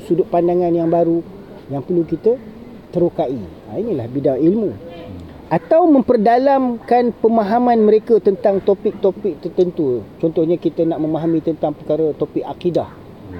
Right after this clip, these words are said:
Ha, tentang Ahlus Sunnah wal Jamaah. Jadi kita bahaskan dalam artikel-artikel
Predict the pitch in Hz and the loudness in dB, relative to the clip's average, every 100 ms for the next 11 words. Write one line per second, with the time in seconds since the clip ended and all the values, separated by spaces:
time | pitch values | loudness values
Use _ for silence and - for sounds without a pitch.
0 | 80 92 113 131 135 107 147 165 - 165 | -14 -14 -10 -8 -6 -6 -4 -4 -2 -4
1 | 151 151 143 151 151 139 - - - - | -2 -2 0 0 -2 -6 -10 -16 -20 -16
2 | - 170 202 170 156 160 190 160 - 156 | -10 -8 -8 -4 -2 -2 -2 -4 -2 -4
3 | 131 147 214 - 151 - 160 165 143 - | 0 0 -2 -4 -8 -8 -4 -2 -2 -6
4 | 156 147 113 | -6 -4 -4